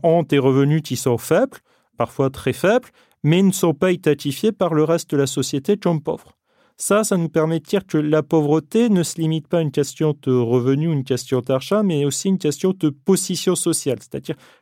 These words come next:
comment on est situé par rapport aux autres. Et notamment, ça passe sur la capacité d'être reconnu, d'être indépendant, d'être autonome et de ne pas se voir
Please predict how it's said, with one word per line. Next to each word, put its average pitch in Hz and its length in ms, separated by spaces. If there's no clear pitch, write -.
comment 185 460
on 165 140
est 170 120
situé 190 480
par 175 180
rapport 151 300
aux 143 180
autres. - 200
Et 185 340
notamment, 170 840
ça 160 300
passe 190 360
sur 175 320
la 151 300
capacité 180 960
d'être 165 300
reconnu, 156 720
d'être 156 360
indépendant, 160 840
d'être 156 260
autonome 160 600
et 165 120
de 156 120
ne 156 160
pas 190 240
se - 220
voir 160 380